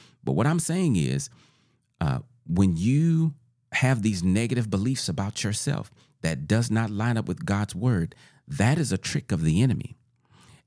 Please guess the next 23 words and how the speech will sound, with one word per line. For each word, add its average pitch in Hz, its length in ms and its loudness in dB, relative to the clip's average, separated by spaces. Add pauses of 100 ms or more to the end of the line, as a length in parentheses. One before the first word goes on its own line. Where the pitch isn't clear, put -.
And 87 180 2
that 120 200 2
is 98 120 0
a 98 60 -2
spiritual 95 480 0
attack - 340 0
that 80 180 0
is 82 120 0
launched 82 260 0
from 76 140 -2
the 64 100 -6
spirit - 440 -2
world. 60 360 -4 (360)
It 98 160 0
manifests 110 640 0
here 80 440 0 (340)
in 101 200 2
your 90 120 2
thoughts 98 380 -4
and 87 100 2
in 85 100 2
your 85 120 2
mind. 110 380 0